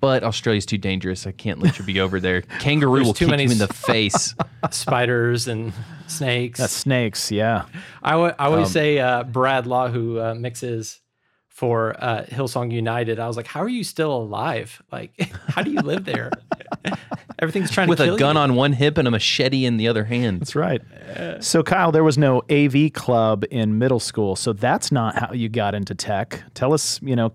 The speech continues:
Speaker 3: a little bit about your background. What got you into tech?
Speaker 2: Uh, it's, uh, w-, had some hi-fi gear around the house that my dad had, and so I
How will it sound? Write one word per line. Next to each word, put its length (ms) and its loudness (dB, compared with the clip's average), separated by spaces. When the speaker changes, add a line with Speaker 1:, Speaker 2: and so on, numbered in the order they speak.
Speaker 3:
a 60 -4
little 180 2
bit 120 2
about 200 2
your 80 2
background. 520 -2
What 160 -4
got 260 0
you 80 -2
into 160 0
tech? 320 -8
Speaker 2:
Uh, 260 2
it's, 340 -2
uh, 480 0
w-, 260 -12
had 300 -2
some 280 0
hi-fi 480 0
gear 280 0
around 260 0
the 80 -2
house 320 -2
that 140 -2
my 120 -4
dad 300 -4
had, 400 0
and 240 -10
so 280 -2
I 140 -4